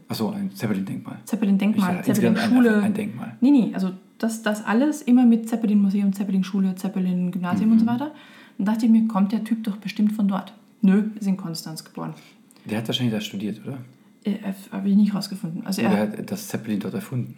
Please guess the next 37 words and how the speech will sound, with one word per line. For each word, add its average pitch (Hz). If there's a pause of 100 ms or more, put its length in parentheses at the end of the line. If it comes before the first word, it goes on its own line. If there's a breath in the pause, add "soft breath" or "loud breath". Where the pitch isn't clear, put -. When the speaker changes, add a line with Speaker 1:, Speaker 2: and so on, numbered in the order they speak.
Speaker 2:
er 196
muss 240
entsprechend 208
irgendwie 202
Fuß -
dort 226
gefasst 202
haben, 190
weil 180
sonst 185
wäre 185
nicht 185
Friedrichshafen 190
so 196
dermaßen 170
großer 190
Speaker 1:
Das -
wäre 139
mal 117
Speaker 2:
Zeppelin-Fan. 98
Speaker 1:
geil. -
Stell 139
dir 143
mal 127
vor, 147
du 139
hast 131
einfach, 117
du, - (180)
du -
hast 123
eine -
Stadt, -
die 123
hat -
nichts 120
hervorgebracht. -